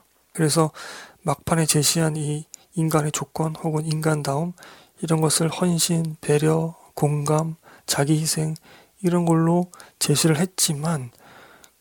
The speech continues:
그것이 그냥 이성적으로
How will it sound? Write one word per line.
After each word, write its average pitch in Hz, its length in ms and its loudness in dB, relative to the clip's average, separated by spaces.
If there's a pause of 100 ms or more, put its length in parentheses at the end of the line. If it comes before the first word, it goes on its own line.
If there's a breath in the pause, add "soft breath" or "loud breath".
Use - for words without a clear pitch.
(140)
그것이 185 360 -2
그냥 190 380 0 (460)
이성적으로 143 800 0